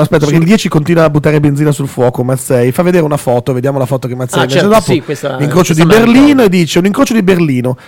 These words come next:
Speaker 1: Punto. Finisse lì e invece la Panizza a dire:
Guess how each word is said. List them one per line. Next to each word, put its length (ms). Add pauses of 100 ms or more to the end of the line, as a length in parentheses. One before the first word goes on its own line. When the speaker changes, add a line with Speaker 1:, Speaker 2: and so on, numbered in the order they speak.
(360)
Speaker 1:
Punto. 400
Finisse 480
lì 180
e 100
invece 240
la 80
Panizza 500
a 40
dire: 280